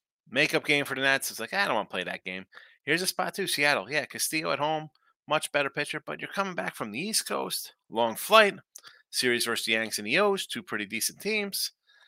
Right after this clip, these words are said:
And the Yanks, you could say, whether you think they're decent or not, they're still a, a better than either of these clubs right now.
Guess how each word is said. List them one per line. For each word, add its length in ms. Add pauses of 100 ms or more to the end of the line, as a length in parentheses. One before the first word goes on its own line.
(180)
And 200
the 80
Yanks, 240
you 40
could 120
say, 260 (580)
whether 220
you 80
think 180
they're 80
decent 300
or 60
not, 180
they're 240 (560)
still 360
a, 300
a 40 (600)
better 220
than 300 (100)
either 280
of 60
these 160
clubs 240
right 140
now. 200